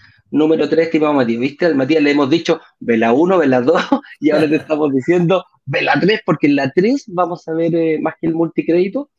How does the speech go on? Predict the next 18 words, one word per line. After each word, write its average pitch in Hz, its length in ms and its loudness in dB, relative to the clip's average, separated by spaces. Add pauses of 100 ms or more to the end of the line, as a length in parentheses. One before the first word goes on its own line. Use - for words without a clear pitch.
(300)
la 143 100 -4
devolución 143 460 -4
del 143 120 -6
iva 160 200 0
es 139 80 -10
una 147 180 -4
muy, 160 260 2
muy, 170 200 0
muy 165 180 0
buena 147 240 -2
estrategia 139 380 -14
para 139 140 -8
nosotros 175 220 -6
y 185 40 -4
un 175 60 -16
poquito 156 260 -2
más 151 120 -4
segura. 117 300 -12